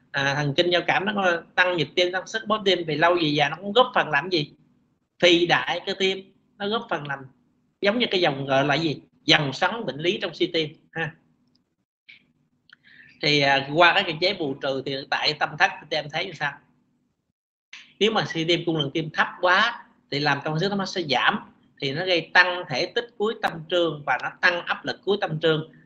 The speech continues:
À, ví dụ như bây giờ trong cái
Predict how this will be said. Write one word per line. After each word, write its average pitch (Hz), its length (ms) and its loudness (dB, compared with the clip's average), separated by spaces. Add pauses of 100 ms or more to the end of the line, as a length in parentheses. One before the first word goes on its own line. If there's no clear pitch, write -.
(240)
À, 123 540 0
ví 196 80 2
dụ 160 160 4
như 151 200 0
bây 143 140 0
giờ 127 240 4 (1120)
trong 156 200 6
cái 175 80 6